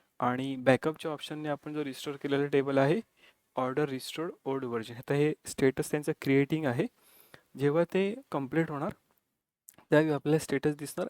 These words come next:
ॲक्टिव्ह म्हणून. आपण थोडा वेळ थांबूया इकडे आणि एकदा पुन्हा ॲक्टिव्ह झालं, पुन्हा आपण इकडे येऊन चेक करूया. तुम्ही पाहू शकता, आपला पीआयटीने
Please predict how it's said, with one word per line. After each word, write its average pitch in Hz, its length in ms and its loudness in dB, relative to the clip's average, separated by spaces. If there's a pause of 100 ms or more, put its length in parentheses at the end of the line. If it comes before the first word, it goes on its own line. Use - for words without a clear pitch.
(100)
ॲक्टिव्ह - 280 -4
म्हणून. 151 180 -12
आपण 147 240 -10
थोडा 143 180 0
वेळ 143 180 0
थांबूया 139 360 -2
इकडे 156 240 -2 (600)
आणि 135 160 2
एकदा 135 260 0
पुन्हा 143 240 -4
ॲक्टिव्ह 143 300 -4
झालं, 185 220 -6
पुन्हा 143 220 -6
आपण 143 200 -6
इकडे 139 220 -4 (300)
येऊन 147 260 -8 (140)
चेक - 240 -6
करूया. 120 300 -14 (840)
तुम्ही 143 180 -16
पाहू 135 180 -6
शकता, 147 400 -6
आपला 139 420 0 (120)
पीआयटीने 143 460 2